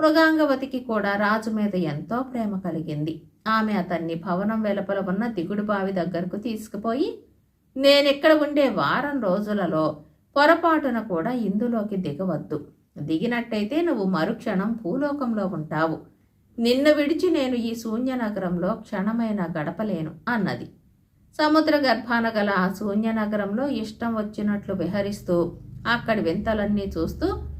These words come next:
మృగాంగవతితో యశకేతుడు వారం రోజులు గడిపాడు. "రాజా, ఇక నేను నా లోకానికి వెళ్ళిపోయే గడియ సమీపించింది. నువ్వు చూపిన ప్రేమ,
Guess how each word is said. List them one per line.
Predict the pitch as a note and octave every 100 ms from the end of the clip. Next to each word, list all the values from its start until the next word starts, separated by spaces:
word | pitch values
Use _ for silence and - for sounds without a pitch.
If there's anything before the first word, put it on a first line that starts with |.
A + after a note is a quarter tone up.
| - -
మృగాంగవతితో | A3 B3 E4+ F4 E4+ D4 A3+ G#3 F#3+ F#3+
యశకేతుడు | A3 D3+ - B3+ - A3+ G#3+ G#3 G3+
వారం | B2+ C#3 A#3+ B3+
రోజులు | A3+ F#3 E3 D#3+ F3
గడిపాడు. | G#3 E3 - D3+ E3 E3 - - - - -
"రాజా, | E3 D#3+ D#3+ F#3 D4+ - - - - -
ఇక | A#3 A#3+
నేను | E4 C#4+ C4
నా | A#3 G3+
లోకానికి | F3 E3+ - A#3+ A#3 A#3
వెళ్ళిపోయే | G#3 G3 G3 F#3 E3 D#3+ D#3 D#3
గడియ | C#3 G#3+
సమీపించింది. | A#3 - C#3 G3 A3+ F3+ - D3+ D3 D4 - - _ _ -
నువ్వు | B3 A#3+
చూపిన | A#3+ A#3+ G#3+ G#3+ G3+
ప్రేమ, | F#3+ - E3 F3 A3+ C4+ E4+